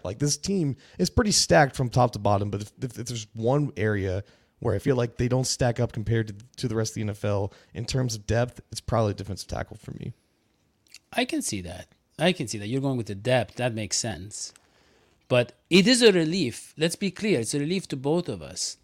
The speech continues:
Speaker 2: to not have to talk about the offensive line. And let me just say,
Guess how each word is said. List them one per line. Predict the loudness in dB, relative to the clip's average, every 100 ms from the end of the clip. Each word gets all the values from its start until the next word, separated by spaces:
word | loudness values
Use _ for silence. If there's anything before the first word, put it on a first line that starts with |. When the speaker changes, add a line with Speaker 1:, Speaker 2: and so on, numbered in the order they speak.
| -10
Speaker 2:
to | -6
not | -6 -6
have | -8
to | -10
talk | -8
about | -8
the | -8
offensive | -10 -10 -8 -8
line. | -8 -8 -10
And | -10
let | -8 -6
me |
just | -6 -6
say, | -4 -4 -2 -6